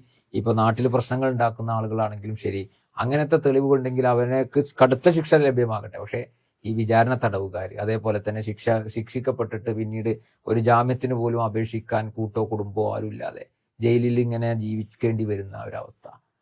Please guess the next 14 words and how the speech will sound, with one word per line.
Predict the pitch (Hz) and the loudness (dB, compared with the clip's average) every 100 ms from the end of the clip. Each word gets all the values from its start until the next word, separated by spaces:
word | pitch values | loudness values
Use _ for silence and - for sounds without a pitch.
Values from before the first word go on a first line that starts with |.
| _ - | _ -4
അതൊക്കെ | 107 120 - | -2 0 2
ഇല്ലാതാകാൻ | 120 113 139 147 131 123 113 | 2 8 10 10 8 4 2
വേണ്ടിയിട്ടാണ് | 110 107 104 107 110 | 0 0 0 -2 -2
സുപ്രീം | 113 - 110 | -6 -4 -2
കോടതി | 107 107 98 | 0 -2 -4
ഇങ്ങനെ | 104 101 107 | -8 -6 -6
ഒരു | 101 | -6
ഉത്തരവിട്ടിട്ടുള്ളത്. | 98 98 104 101 107 107 107 123 | -6 -4 -2 -4 -6 -2 0 0
സംസ്ഥാന | 120 110 - 104 | 0 -2 -4 -6
സർക്കാരുകൾ | 104 101 - 113 113 | -6 -10 -4 -2 -2
ഇത് | 113 113 | -2 -6
പെട്ടെന്ന് | - 107 160 160 | -6 -4 -2 -2
തന്നെ | 110 | -2
പരിശോധിച്ചുകൊണ്ട് | 101 98 107 101 95 95 80 - | -2 -4 -4 -8 -6 -10 -14 -16